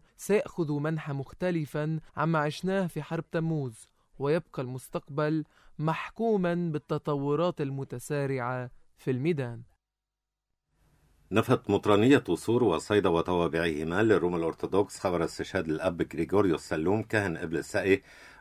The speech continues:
Speaker 2: بعد استهداف البلدة البارحة. وأكدت المطرانية أن الأب سلوم بخير،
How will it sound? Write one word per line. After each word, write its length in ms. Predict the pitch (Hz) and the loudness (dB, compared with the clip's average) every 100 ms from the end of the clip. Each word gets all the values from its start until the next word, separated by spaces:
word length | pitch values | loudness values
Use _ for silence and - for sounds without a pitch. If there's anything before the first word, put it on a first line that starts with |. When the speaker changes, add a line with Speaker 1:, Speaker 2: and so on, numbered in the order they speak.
| - | 6
Speaker 2:
بعد 200 | 110 123 | 8 8
استهداف 440 | - 107 110 127 | 6 4 6 4
البلدة 320 | 107 90 101 | 2 4 4
البارحة. 480 | 85 73 - - - | 4 4 0 -4 -6
وأكدت 580 | 85 98 92 95 73 - | -2 -2 -2 -2 -4 -6
المطرانية 600 | 82 80 87 87 73 76 | -6 -2 0 0 -2 -4
أن 120 | 82 | -2
الأب 280 | 82 95 - | -2 -4 -4
سلوم 360 | 92 82 82 | -2 0 0
بخير، 460 | 67 85 107 104 101 | 0 0 6 6 6